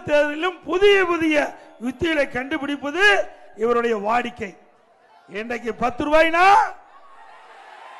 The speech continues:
பேர் போனவர் செந்தில் பாலாஜி. ஆர் கே நகர் தேர்தல் நடந்தது, அப்போ இருபது ரூபா கொடுத்து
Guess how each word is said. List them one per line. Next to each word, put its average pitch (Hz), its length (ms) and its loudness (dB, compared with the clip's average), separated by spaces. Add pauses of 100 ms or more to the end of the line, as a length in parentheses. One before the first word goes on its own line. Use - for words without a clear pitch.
(460)
பேர் 302 340 4
போனவர் 320 560 8 (580)
செந்தில் 214 400 -6
பாலாஜி. 208 460 -4 (680)
ஆர் 240 320 0
கே 285 100 2 (120)
நகர் 254 280 -4
தேர்தல் 262 300 -2
நடந்தது, 240 380 -4 (500)
அப்போ 240 360 2 (640)
இருபது 349 420 0
ரூபா 370 140 8 (100)
கொடுத்து 359 340 2